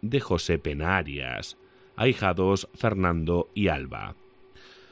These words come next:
Sobrinos, primos y demás familia ruegan una oración por su alma y la asistencia al funeral de primer aniversario, que se celebrará hoy sábado, día once, a las cinco de la tarde,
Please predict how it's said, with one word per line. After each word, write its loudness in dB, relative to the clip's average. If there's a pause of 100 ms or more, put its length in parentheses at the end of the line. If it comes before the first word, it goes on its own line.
(220)
Sobrinos, 2
primos 2
y 2
demás 2
familia 2
ruegan 0
una 2
oración 0
por -4
su 2
alma 2 (420)
y 0
la 6
asistencia 0
al 0
funeral 4
de 2
primer 2
aniversario, -2 (500)
que 2
se 2
celebrará 0 (240)
hoy -2
sábado, 0
día 0
once, -2 (600)
a -4
las -2
cinco -4
de 0
la 2
tarde, -6